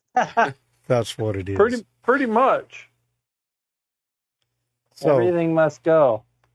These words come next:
Speaker 3: at N five Z and O. <laughs>
Speaker 2: It's the icom I C seven oh five transceiver, the icom A eight seven oh five tuner, icom L C one ninety-two backpack, M F J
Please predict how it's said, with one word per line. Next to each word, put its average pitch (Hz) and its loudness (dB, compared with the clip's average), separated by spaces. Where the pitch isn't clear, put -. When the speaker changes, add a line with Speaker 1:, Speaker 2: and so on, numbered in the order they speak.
Speaker 3:
at 127 -6
N 143 0
five 143 0
Z 135 -4
and 135 -2
O. 123 -2
<laughs> 185 -12
Speaker 2:
It's 113 -4
the 101 -6
icom 151 0
I 151 0
C 147 -6
seven 143 -2
oh 139 -2
five 139 -2
transceiver, 139 -2
the 98 -8
icom 131 -4
A 143 0
eight 139 -2
seven 123 -2
oh 117 -2
five 113 -2
tuner, 139 -4
icom 117 -2
L 147 2
C 156 -2
one 135 0
ninety-two 160 -2
backpack, 156 -2
M 143 -2
F 131 -4
J 127 -4